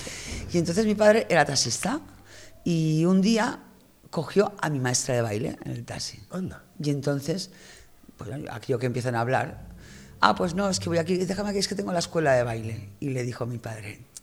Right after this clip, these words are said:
Speaker 1: "Tss, ey,
Speaker 2: Momento.
Speaker 1: yo tengo una niña
Speaker 2: <laughs>
Speaker 1: que va a ser una artista".
Speaker 2: <laughs> Que promete.
Speaker 1: Que es lo más grande del mundo, <laughs> supongo que pensaría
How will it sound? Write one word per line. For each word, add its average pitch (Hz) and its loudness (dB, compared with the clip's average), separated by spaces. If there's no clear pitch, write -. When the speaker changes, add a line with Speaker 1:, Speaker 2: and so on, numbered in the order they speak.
Speaker 1:
"Tss, - -2
ey, 135 -2
Speaker 2:
Momento. 123 0
Speaker 1:
yo 123 0
tengo 143 4
una 135 4
niña 135 6
Speaker 2:
<laughs> - -14
Speaker 1:
que 123 0
va 113 4
a - 4
ser - 4
una 127 6
artista". 123 0
Speaker 2:
<laughs> - -2
Que 170 4
promete. 143 6
Speaker 1:
Que 117 2
es 127 4
lo 123 2
más 123 0
grande 131 4
del 135 6
mundo, 156 8
<laughs> - 2
supongo 175 6
que 214 12
pensaría 151 4